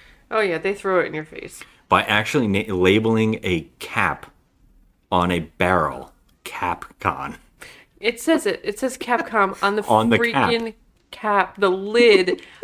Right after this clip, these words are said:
Speaker 1: of the barrel. I'm like,
Speaker 2: Someone thought that
Speaker 1: "Oh,
Speaker 2: was a really
Speaker 1: Lord."
Speaker 2: great joke. Uh, yeah, so, okay, look. Getting into this film, right?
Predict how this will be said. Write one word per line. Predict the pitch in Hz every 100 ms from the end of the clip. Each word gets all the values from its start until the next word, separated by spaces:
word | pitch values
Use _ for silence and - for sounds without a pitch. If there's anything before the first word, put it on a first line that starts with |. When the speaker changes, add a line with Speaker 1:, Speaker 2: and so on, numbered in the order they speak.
| 392
Speaker 1:
of | 214 220
the | 240
barrel. | 196 214 214 180 143 147 - - - - -
I'm | 208
like, | 214 202 -
Speaker 2:
Someone | - 165 165
thought | 151 139
that | 117
Speaker 1:
"Oh, | 120
Speaker 2:
was | 117
a | 104
really | 92 101 107 110 110
Speaker 1:
Lord." | 101
Speaker 2:
great | 107 101
joke. | 98 107 92 92 - _ _ _ _ - - _ -
Uh, | 131
yeah, | 143 -
so, | 147 160 143
okay, | - - 69 69
look. | 92 76 - _ _ _ _ -
Getting | 131 190 190
into | 139 123
this | 104 95
film, | - 78 - 69
right? | 73 82